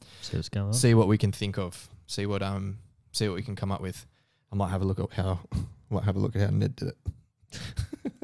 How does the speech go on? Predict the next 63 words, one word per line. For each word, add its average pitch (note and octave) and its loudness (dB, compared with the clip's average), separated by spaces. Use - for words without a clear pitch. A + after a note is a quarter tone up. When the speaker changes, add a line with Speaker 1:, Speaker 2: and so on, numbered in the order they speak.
Speaker 2:
Get - -8
some - -6
Speaker 1:
Just - -4
Speaker 2:
stu-, - 2
Speaker 1:
wh-, G2+ 2
Speaker 2:
get A2+ 4
some A2+ 8
Speaker 1:
why G#2 10
don't C#3+ 12
Speaker 2:
ideas F3+ 12
Speaker 1:
we D3+ 12
Speaker 2:
off B2 10
Speaker 1:
just G#2+ 8
Speaker 2:
him. F#2+ 4
Speaker 1:
get G2 4
Ned F#2+ 2
to F2 -2
do F2 2
this? F2+ -4
Speaker 2:
Mm, F2 -6
Speaker 1:
He - 0
can G#2 2
Speaker 2:
bruh, - 0
Speaker 1:
just E2 -6
do - -2
Speaker 2:
shout A#2+ 8
Speaker 1:
it. B2 10
Speaker 2:
out G2 6
Ned G2 4
if G2+ -4
you G#2+ 0
wanna G#2 0
come, G2 -4
come G#2+ -2
do G2+ 0
the G2 0
bike F#2 0
ride F#2 0
with G2 -2
us. C#3 -4
He'll C3+ 2
probably C#3 8
run F#2 -6
next F#2 -8
year. - -4
<laughs> - -6
Speaker 1:
He G#2+ -20
probably G#2 -2
would F#2 -4
probably F#2+ -2
beat - -2
me. F#2+ -8
Speaker 2:
<laughs> - -12
Same A2 -2
pace, F#2+ 0
fucking - -4
Speaker 1:
Yeah. F2+ -4
Speaker 2:
just - -10
hauling G#2 0
ass. F#2+ -2
Um, G2 -2
but G#2+ 0
yeah, F#2 -2